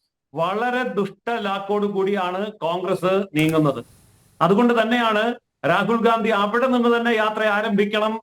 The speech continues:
എന്നുള്ള വാശി പിടിച്ചതും അതിനുവേണ്ടി വളരെയേറെ അവിടെ സംഘർഷങ്ങൾ ഉണ്ടാക്കാൻ വേണ്ടി ശ്രമിച്ചതും. അതായത്, മണിപ്പൂർ എന്ന് പറയുന്ന വിഷയം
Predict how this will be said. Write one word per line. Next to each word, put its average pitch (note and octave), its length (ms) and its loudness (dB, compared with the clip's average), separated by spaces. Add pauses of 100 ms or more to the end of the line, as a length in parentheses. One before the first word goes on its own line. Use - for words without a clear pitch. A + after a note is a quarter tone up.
എന്നുള്ള G3+ 640 2 (200)
വാശി G#3 340 0
പിടിച്ചതും F#3+ 540 0 (360)
അതിനുവേണ്ടി A3+ 540 2
വളരെയേറെ A#3 840 0
അവിടെ G#3 340 0
സംഘർഷങ്ങൾ G#3+ 580 -2
ഉണ്ടാക്കാൻ G3+ 460 0
വേണ്ടി F#3+ 200 2
ശ്രമിച്ചതും. F3+ 500 -2 (540)
അതായത്, A#3+ 520 2 (220)
മണിപ്പൂർ B3+ 480 2
എന്ന് A#3+ 160 2
പറയുന്ന A3+ 320 2
വിഷയം G3 440 0